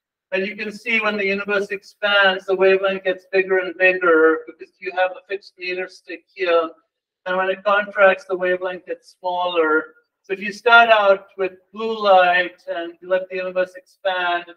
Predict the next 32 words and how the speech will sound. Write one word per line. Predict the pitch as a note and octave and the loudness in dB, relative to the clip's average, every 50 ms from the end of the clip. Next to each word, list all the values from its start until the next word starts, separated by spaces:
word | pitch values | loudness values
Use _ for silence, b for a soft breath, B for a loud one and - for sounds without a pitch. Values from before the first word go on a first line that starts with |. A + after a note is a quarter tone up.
| _ - | _ -12
might | F3+ F3+ F3 - | -12 -12 -12 -12
become | - E3 _ F3+ F3 E3+ E3+ | -18 _ _ -12 -12 -8 -4
red. | E3+ E3+ E3+ E3+ E3+ E3+ E3 E3+ E3 - _ _ _ _ _ _ _ _ _ _ | -2 0 2 2 2 2 2 0 -2 -4 _ _ _ _ _ _ _ _ _ _
So | - A3+ | 0 2
there's | A#3 A#3+ A#3 A#3+ B3+ | 4 4 4 2 0
a | B3+ B3+ | -2 0
couple | B3+ C4 B3+ B3+ C4+ C4 B3+ | -2 -4 -4 -2 2 4 4
of | B3 B3 - | 4 4 2
things | A#3+ A3+ A#3 G#3+ - - - | -2 -2 -2 -4 -10 -14 -10
wrong | G#3 G#3+ G#3+ G#3+ G#3+ A3 A3 G#3+ | -6 -2 -2 0 -2 -2 -6 -8
with | G#3 G3 G#3 | -10 -10 -8
this | G#3 G3 F#3+ - | -10 -10 -10 -4
demonstration. | _ G3 F#3+ F#3 F#3 F#3+ F#3+ - - - _ G3 G3 G3 F#3+ G3 F#3+ - - - G3 F#3 F3+ E3+ E3+ E3+ E3 _ _ _ _ _ _ _ _ _ - | _ 0 0 0 -2 -8 -12 -16 -20 -14 _ 0 2 2 2 2 0 -4 -6 -6 -4 -4 -4 -6 -8 -12 -16 _ _ _ _ _ _ _ _ _ 2
Um, | G3 G3 F#3+ F#3+ F#3+ G3 - - | 4 4 4 4 2 -6 -2 0
first | A#3+ B3+ B3 - | 0 0 2 -2
of | C4 B3 | -4 0
all, | A#3 A3+ A3 - - | 2 2 2 2 -2
gravity | G3+ G#3+ G#3+ G#3+ G#3+ A3 A3 A#3 A3 A3+ A3+ G#3 G3+ G3 F#3+ | -2 0 2 2 2 2 -2 -6 -10 -12 -10 -10 -10 -8 -8
does | G3+ G3 G3 - | -8 -10 -10 -10
not | G#3+ G#3+ G3+ G3 - | -10 -12 -12 -10 -10
go | G#3 G3+ G3 | -8 -6 -6
to | G3 G3+ - - | -6 -6 -6 -4
the | F#3+ F#3 F#3 | -4 -4 -4
ends | F#3 G3 G3 F#3+ G3 | -4 -8 -8 -10 -14
of | F#3+ F#3 | -18 -16
the | - F3+ | -16 -12
universe, | F3+ F3+ F#3 F#3 F3+ F3+ F3+ F3+ F3 F3 - | -8 -8 -8 -8 -8 -6 -6 -6 -6 -6 -8
and | G3 - F#3 | -14 -10 -8
there's | F#3+ F#3 - | -8 -8 -8
probably | _ - A3 A3 G#3+ G#3+ G#3 G3 F#3+ | _ 2 2 2 2 0 -6 -8 -6
no | F#3 F#3+ F#3+ F#3 | -4 -4 -4 -4
ends | F3+ F3 F3 - _ - - _ _ | -6 -8 -12 -14 _ -20 -20 _ _